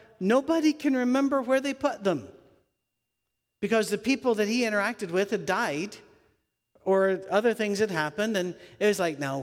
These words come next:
where did I put the oldest manuscript of the New Testament?" Just thinking about that <laughs> the other day.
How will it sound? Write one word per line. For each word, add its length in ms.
where 160
did 140
I 80
put 240
the 140
oldest 340
manuscript 640
of 60
the 80
New 160
Testament?" 600
Just 200
thinking 200
about 220
that 180
<laughs> 80
the 80
other 160
day. 420